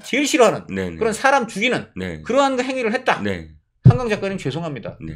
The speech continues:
Speaker 1: 이래야지 정답 아닌가?
Speaker 2: 맞습니다.
Speaker 1: 네.
Speaker 2: 그것만인가요? 얘기
Speaker 1: 예.
Speaker 2: 듣고 보니까 정말 저는
Speaker 1: 음.
Speaker 2: 인권을 생각하고
Speaker 1: 음.
Speaker 2: 그다음에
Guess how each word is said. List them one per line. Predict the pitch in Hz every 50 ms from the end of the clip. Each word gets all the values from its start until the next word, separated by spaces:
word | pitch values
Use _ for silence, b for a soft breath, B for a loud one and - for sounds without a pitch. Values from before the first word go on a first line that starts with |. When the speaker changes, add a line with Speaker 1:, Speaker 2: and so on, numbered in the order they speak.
| - -
Speaker 1:
이래야지 | - - 233 269 - 277 254
정답 | - 190 170 165 214 262
아닌가? | 240 185 - - 123 - -
Speaker 2:
맞습니다. | - 107 107 113 - - - 160 175 180 180 170 147 131 123 120 120 123 123 123 120
Speaker 1:
네. | 113 -
Speaker 2:
그것만인가요? | - 143 180 226 240 247 247 233 214 196 180 160 165 185 190 180
얘기 | 120 110 240 156
Speaker 1:
예. | 160 156
Speaker 2:
듣고 | - 202 - - - 180 170
보니까 | 170 151 139 - - -
정말 | - - 127 160 208 226 233 233 190
저는 | 185 170 156 151 151 170 202 214 220 -
Speaker 1:
음. | 131 117 - -
Speaker 2:
인권을 | 143 160 208 233 226 247 247 240 214
생각하고 | 208 190 180 170 156 156 - 120 101 - - 92 101 107 110
Speaker 1:
음. | 117 123
Speaker 2:
그다음에 | 113 110 104 101 98 95 101 123 160 170 175